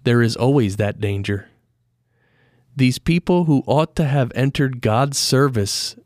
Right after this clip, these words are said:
as his contemplatives become instead slaves of the devil and the devil's contemplatives because they refuse to listen to the counsel of authentic spiritual guides.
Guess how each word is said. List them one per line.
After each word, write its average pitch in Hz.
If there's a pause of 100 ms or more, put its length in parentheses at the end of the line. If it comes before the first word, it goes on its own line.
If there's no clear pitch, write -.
as 110
his 104 (200)
contemplatives 98 (800)
become 139
instead 151
slaves 139
of 143
the 139
devil 113
and 107
the 101
devil's 117 (100)
contemplatives 104 (220)
because 113
they 113
refuse 180
to -
listen 165
to 143
the 117
counsel 113 (160)
of 110
authentic 127
spiritual 113
guides. 98